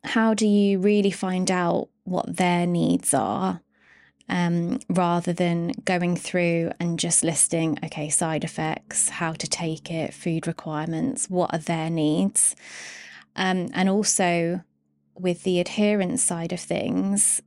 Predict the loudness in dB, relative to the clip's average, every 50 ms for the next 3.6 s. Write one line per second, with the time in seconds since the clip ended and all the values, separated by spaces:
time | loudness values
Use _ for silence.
0 | _ _ -8 -6 -6 -6 -6 -4 -2 0 0 0 0 0 0 -2 -2 -4 -4 -6
1 | -6 -4 -4 -4 -4 -4 -2 -2 -2 -2 -2 0 0 2 2 2 2 0 -2 -2
2 | -6 -10 -10 -6 -2 -2 -2 -2 0 0 0 2 2 0 0 0 0 0 0 -2
3 | -2 -2 -2 -2 -2 -2 -2 -2 -2 -4 -6